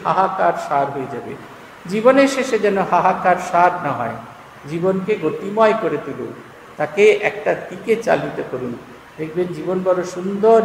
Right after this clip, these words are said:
জীবন বড় ভালো। আজ এই পর্যন্ত। ওম নিরঞ্জনম নিত্যম অনন্ত রূপম ভক্তানুকম্পাদৃত বিগ্রহম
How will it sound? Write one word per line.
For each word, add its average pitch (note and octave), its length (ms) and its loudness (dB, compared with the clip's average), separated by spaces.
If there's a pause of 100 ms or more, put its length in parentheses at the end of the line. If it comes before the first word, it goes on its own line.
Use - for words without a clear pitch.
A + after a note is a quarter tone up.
জীবন D3 300 0
বড় C3 220 -2 (120)
ভালো। A#2+ 280 -2 (380)
আজ G#3+ 260 4
এই A3+ 80 4 (100)
পর্যন্ত। A#2+ 540 -2 (460)
ওম F#3+ 200 6
নিরঞ্জনম A3 720 4 (180)
নিত্যম G#3 480 2 (100)
অনন্ত G3 460 -2
রূপম D3 560 0 (400)
ভক্তানুকম্পাদৃত G3 1600 2
বিগ্রহম D3 540 -6